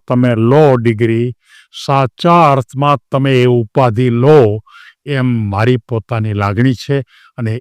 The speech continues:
એ રીતે આગળ વધી શકો સૌને. પણ હજી તો મારે એ વાત કરવાની છે કે ખરેખર એક માણસ આવ્યો આ પેલા પાસે, જોન પાસે,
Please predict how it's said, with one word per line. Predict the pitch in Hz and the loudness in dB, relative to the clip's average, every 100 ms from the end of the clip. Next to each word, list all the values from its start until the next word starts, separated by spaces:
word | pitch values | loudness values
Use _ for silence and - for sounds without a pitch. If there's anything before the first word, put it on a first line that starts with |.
| - | -6
એ | 135 | -4
રીતે | 104 98 - | -4 -8 -8
આગળ | 110 107 110 | -6 -4 -6
વધી | 104 104 | -6 -6
શકો | 110 - 127 135 123 _ _ - | -6 -8 -6 -4 -6 _ _ -10
સૌને. | 135 131 101 71 _ _ _ - | -4 -4 -6 -12 _ _ _ 0
પણ | 151 160 135 123 - _ - | 2 4 2 -2 -12 _ -6
હજી | 123 143 | -2 -2
તો | 147 175 | 2 2
મારે | 156 147 156 - | 4 2 2 -2
એ | 160 175 | 0 2
વાત | 170 151 - | 4 2 0
કરવાની | 135 123 127 127 | -2 0 0 -2
છે | 110 135 131 | -4 -4 -4
કે | - 120 | -2 -6
ખરેખર | - 143 160 143 139 143 - | -4 -2 0 0 -2 -2 -2
એક | 147 160 - | -2 -2 -2
માણસ | 139 131 123 - | -2 -2 -2 -4
આવ્યો | 127 127 95 - _ _ _ _ _ _ | -2 -2 -2 -6 _ _ _ _ _ _
આ | 143 131 120 113 | 2 4 4 0
પેલા | 127 _ - 135 123 | -6 _ -2 0 0
પાસે, | 110 101 - 104 80 _ _ _ _ _ _ - | -2 -6 -8 -10 -12 _ _ _ _ _ _ -4
જોન | 131 139 | 0 0
પાસે, | 113 107 101 - | -2 -8 -8 -12